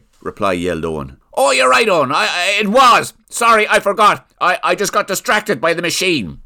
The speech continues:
"No problem. It could happen to any Jupiterian. Try to get the extraterrestrials to follow us before it's too late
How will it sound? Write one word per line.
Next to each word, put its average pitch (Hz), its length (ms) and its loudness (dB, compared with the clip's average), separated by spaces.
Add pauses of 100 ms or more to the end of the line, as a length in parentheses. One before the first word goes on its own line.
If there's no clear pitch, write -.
(160)
"No 233 240 2
problem. 165 500 0 (280)
It 190 120 -6
could 208 120 -2
happen 247 340 -2
to 254 120 -4
any 262 220 0
Jupiterian. 139 640 -2 (100)
Try 311 340 0
to 285 160 -6
get 254 220 0
the 262 140 -2
extraterrestrials 240 840 -2
to 214 100 -2
follow 247 340 2
us 127 200 -2 (240)
before 262 260 0
it's - 140 -2
too 269 180 -6
late 233 280 -2